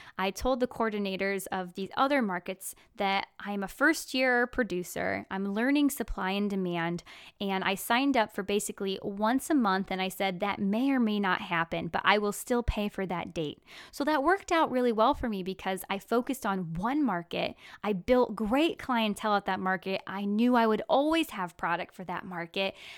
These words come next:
and then once a month when these other two markets happened to come up on my calendar, I was able to say, "Hey, you know what? I do have a little bit more I produced," or, "Hey, I'm getting better at my craft.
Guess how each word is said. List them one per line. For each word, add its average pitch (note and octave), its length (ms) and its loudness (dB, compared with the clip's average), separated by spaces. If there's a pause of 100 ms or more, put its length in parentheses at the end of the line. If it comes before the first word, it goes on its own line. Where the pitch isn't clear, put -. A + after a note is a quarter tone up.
and A3+ 200 0
then A3 200 2
once A3 320 0
a E4+ 60 0
month A#3+ 360 0
when G3+ 540 -2
these G3+ 140 -6
other A3 180 2
two A#3 180 -2
markets G#3 380 2
happened G#3 300 -2
to G3+ 40 -4
come A3 200 -4
up G#3 120 0
on G3+ 80 0
my G3 120 0
calendar, B3+ 580 2 (340)
I A3+ 120 6
was C4+ 160 4
able C#4 240 4
to B3+ 60 -4
say, A#3 200 0
"Hey, G#3+ 520 2
you B3 120 0
know C4+ 100 0
what? E4+ 240 -2
I D#4+ 120 -4
do F4 180 4
have D4 220 4
a A3+ 40 -2
little G#3+ 140 -2
bit G3+ 140 -2
more G3+ 180 2
I F#3+ 80 2
produced," F3+ 460 -4
or, F#3+ 100 0
"Hey, F#4 320 0
I'm G#3 120 -2
getting C4 200 0
better A#3 280 2
at B3 80 -2
my A3 120 0
craft. B3+ 460 2